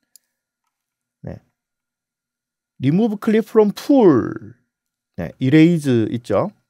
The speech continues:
그리고 remove from pool 두 가지가 있습니다. 이게 뭐냐 하면 erase는 아예 클립을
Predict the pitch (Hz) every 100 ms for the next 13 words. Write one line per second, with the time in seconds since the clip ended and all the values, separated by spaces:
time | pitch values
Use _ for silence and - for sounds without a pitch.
0 | _ _ _ _ _ _ _ _ _ _
1 | _ _ _ _ _ _ 135 143 233 277
2 | _ _ 127 156 214 285 247 208 185 165
3 | - 202 156 104 104 - _ _ _ _
4 | _ _ _ _ _ _ _ _ _ _
5 | _ _ _ _ _ _ _ _ _ -
6 | 165 214 180 98 - 123 - _ _ _
7 | _ _ _ _ 170 214 156 117 127 175
8 | 147 117 202 - _ _ - 143 208 262
9 | 269 233 190 208 240 - _ _ _ _
10 | _ _ _ _ - 233 262 139 127 175
11 | 233 _ _ _ _ _ _ _ _ _
12 | _ _ _ _ - 233 220 190 180 196